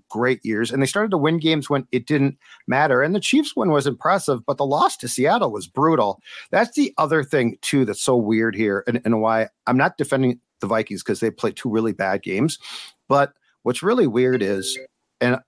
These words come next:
I was reminded of, of this in, uh, in, uh, seeing a ton of games as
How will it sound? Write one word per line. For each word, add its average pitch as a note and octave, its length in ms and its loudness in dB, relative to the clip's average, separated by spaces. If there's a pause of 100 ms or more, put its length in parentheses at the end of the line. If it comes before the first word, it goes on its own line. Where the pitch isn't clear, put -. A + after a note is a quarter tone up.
(120)
I B2 120 2
was A#2+ 240 0
reminded A#2 540 0
of, A2 180 -6
of G#2 100 -4
this G2+ 380 -4 (160)
in, G2+ 300 -2
uh, F#2 360 -2 (160)
in, F#2+ 300 -2 (580)
uh, F#2+ 140 -2
seeing B2+ 240 0
a G#2+ 60 0
ton G#2+ 180 -2
of G2+ 80 -6
games G#2+ 460 -2 (360)
as G#2 280 -2